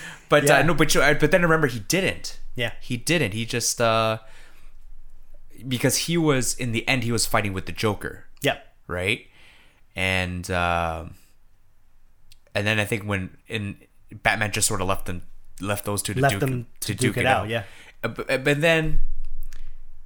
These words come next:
Speaker 1: but then they never concluded that fight,
Speaker 2: Mm-hmm.
Speaker 1: right? Because then Joker came back again in the Legion of Doom.
Speaker 2: Yeah.
Speaker 1: I'm just like, "Well, what the heck happened?" <laughs> Right? Uh, so then it turns out, of course, they, they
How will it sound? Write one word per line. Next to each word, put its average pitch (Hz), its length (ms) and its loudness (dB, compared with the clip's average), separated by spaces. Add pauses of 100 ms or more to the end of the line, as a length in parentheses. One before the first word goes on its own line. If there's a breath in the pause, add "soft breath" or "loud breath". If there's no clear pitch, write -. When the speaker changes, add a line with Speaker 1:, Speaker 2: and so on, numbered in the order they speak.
(720)
Speaker 1:
but 127 160 2
then 135 140 2
they 135 80 2
never 135 280 2
concluded 139 800 0
that - 200 -2
fight, - 320 0 (320)
Speaker 2:
Mm-hmm. 131 320 -2
Speaker 1:
right? 104 320 -2
Because 104 460 -4
then 104 260 -2
Joker 104 320 2
came - 220 2
back 104 180 2
again 104 300 4
in 85 40 6
the 90 100 4
Legion 101 260 2
of 85 100 0
Doom. 104 280 -2 (120)
Speaker 2:
Yeah. - 220 -6
Speaker 1:
I'm 92 120 -4
just - 120 -4
like, 92 100 -6
"Well, 90 140 -6
what 98 160 -2
the 101 80 0
heck 120 160 0
happened?" 110 360 0
<laughs> 92 80 0
Right? 208 600 2 (600 loud breath)
Uh, 98 300 4
so 98 380 0
then 101 360 0
it 98 120 -2
turns 98 240 -4
out, 92 120 -2
of 90 200 -4
course, 92 260 -6
they, 85 320 -8
they 90 200 -10